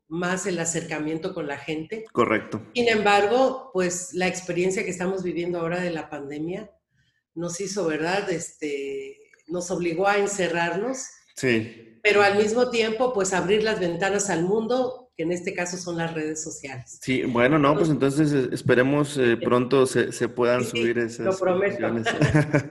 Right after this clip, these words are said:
Speaker 2: <laughs> Muy bien,
Speaker 1: Sí.
Speaker 2: sí, para escuchar. Y sobre todo, eh, eh,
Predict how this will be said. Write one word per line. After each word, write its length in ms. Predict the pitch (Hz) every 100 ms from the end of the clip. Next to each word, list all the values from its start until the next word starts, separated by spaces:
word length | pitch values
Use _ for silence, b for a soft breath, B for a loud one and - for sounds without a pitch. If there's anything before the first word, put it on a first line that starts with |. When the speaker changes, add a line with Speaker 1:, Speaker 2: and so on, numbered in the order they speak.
| B B
Speaker 2:
<laughs> 140 | -
Muy 180 | 123 147
bien, 220 | 120 135
Speaker 1:
Sí. 60 | 160
Speaker 2:
sí, 80 | 135
para 240 | 139 120
escuchar. 540 | 110 - 113 127 131 B B B B
Y 120 | - 113
sobre 300 | 135 127 127
todo, 540 | 143 143 151 143 123
eh, 120 | 110 -
eh, 720 | 110 107 104 101 104 101